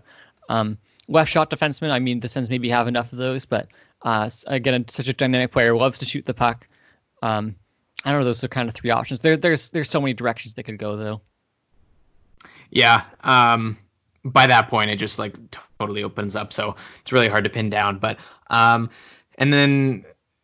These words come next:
Speaker 2: yeah, so he's also asking about where does Belleville finish this year, and then he brackets playoffs. So I guess, I think he wants to know how far they will go, <laughs> I guess, 'cause right now they're second overall in the league. Um,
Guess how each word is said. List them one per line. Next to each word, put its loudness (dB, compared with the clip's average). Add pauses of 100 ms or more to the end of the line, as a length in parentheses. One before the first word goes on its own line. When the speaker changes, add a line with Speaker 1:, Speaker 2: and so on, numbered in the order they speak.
(180)
Speaker 2:
yeah, 4
so 4
he's 4
also 4
asking 2
about 2
where 2
does -2
Belleville 0
finish -4
this -6
year, -2 (160)
and -12
then -8
he -10
brackets -4
playoffs. -6
So -8 (220)
I -6
guess, -8 (560)
I -10
think -6
he -2
wants -4
to -4
know 2
how 2
far 4
they 6
will 4
go, 4
<laughs> -2
I 6
guess, 4 (300)
'cause 2 (100)
right 2
now 6
they're 2
second -2
overall -2
in -4
the -6
league. -4 (300)
Um, 0